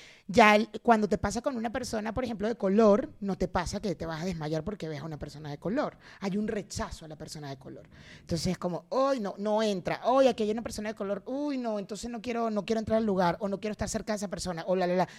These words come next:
Y ahí, no, obvio no te va a pasar esto, no que te vas a desmayar porque no, no, no, no, no sé si le tengas miedo, pero hay un rechazo a esa persona por su color de piel. O sea, por solo su color de piel. Entonces es como,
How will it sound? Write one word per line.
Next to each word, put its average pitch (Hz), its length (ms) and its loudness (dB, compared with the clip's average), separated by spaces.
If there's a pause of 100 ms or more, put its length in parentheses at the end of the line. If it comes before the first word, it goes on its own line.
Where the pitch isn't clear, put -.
(200)
Y 175 60 -4
ahí, 180 400 -6
no, 170 320 -8 (100)
obvio 185 260 2
no 220 120 -2
te 226 80 0
va 214 60 2
a 208 40 -6
pasar 220 240 -6
esto, 196 220 -8
no 175 80 -8
que 170 100 -10
te 185 80 -4
vas 185 160 -2
a - 20 0
desmayar 202 380 2
porque 175 160 -4
no, 165 140 -6 (100)
no, 170 240 -10 (140)
no, 147 400 -12
no, 165 220 -14 (200)
no 160 140 -14
sé 156 240 -6
si 180 120 -10
le 160 120 -4
tengas 156 260 -6
miedo, 170 320 0
pero 214 160 -4
hay 156 140 -4
un 156 80 -10
rechazo 170 600 -10
a 135 100 -14
esa 135 120 -14
persona 226 320 -8
por 240 260 -4
su - 360 -4
color 262 400 0
de 196 120 -6
piel. 180 280 0 (260)
O - 20 -20
sea, 202 140 -2
por 196 160 -4
solo 349 300 -2
su 254 140 -10
color 185 200 -4
de 180 80 -4
piel. 151 220 -10
Entonces 175 320 -10
es 240 40 -12
como, 233 300 -8